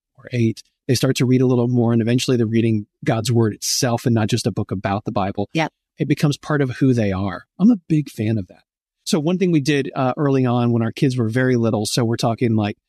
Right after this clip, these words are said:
Speaker 1: five or six, and then the youngest were, like, two or three, is, and this is something we found from somebody else, is we would start with just a psalm. And so we would start with a short one, like, let's say Psalm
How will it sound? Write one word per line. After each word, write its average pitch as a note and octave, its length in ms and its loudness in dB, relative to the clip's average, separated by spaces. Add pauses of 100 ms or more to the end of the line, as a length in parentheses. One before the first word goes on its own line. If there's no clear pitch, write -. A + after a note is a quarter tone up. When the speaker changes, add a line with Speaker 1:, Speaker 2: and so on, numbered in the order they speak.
(300)
Speaker 1:
five C3 320 -2
or A#2+ 80 2
six, - 460 -2
and B2+ 140 0
then B2+ 120 2
the A#2+ 80 2
youngest B2 420 2
were, A2 140 -2
like, G2+ 240 -4
two C#3+ 180 2
or B2 80 2
three, C3+ 480 0 (480)
is, B2+ 420 2 (120)
and C3 140 2
this B2+ 100 2
is D3 100 0
something C3+ 300 0
we C3 160 2
found A#2+ 240 -2
from A#2 100 -6
somebody A#2 380 2
else, A2+ 260 0
is B2 200 -2
we B2+ 100 2
would D#3+ 120 0
start B2+ 240 -2
with A#2 220 -4
just C3 220 -2
a - 80 -8
psalm. G#2+ 480 0 (300)
And B2+ 100 2
so C#3 100 0
we C3+ 80 4
would B2+ 80 2
start C3+ 200 -2
with C#3 100 0
a D3 40 0
short C#3 280 0
one, A#2+ 160 4
like, A2+ 180 0
let's C#3 160 -2
say C3 200 -2
Psalm A#2+ 480 0